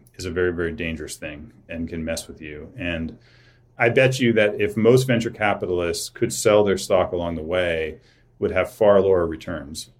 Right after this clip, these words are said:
because the reality of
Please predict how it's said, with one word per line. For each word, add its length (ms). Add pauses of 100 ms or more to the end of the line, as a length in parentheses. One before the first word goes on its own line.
(140)
because 680 (480)
the 160
reality 640
of 460